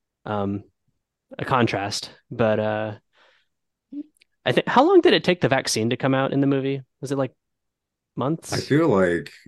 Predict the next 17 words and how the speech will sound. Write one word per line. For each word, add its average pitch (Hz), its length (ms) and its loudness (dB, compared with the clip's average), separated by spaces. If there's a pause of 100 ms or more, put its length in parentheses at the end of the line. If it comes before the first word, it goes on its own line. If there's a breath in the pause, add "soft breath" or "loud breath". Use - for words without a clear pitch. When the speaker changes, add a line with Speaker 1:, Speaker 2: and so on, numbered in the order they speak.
Speaker 2:
by 98 200 -2
the 92 100 0
time 101 260 -4
they 87 120 -2
started 90 400 -4
working 82 440 -6
on 71 200 -4
it, 69 180 -6 (140)
it 78 120 -8
was 76 140 -8
probably 78 460 -2
about 73 260 -6
three 82 220 -6
months 78 340 -6
or 78 80 -8
so 73 300 -6
in. 85 460 -8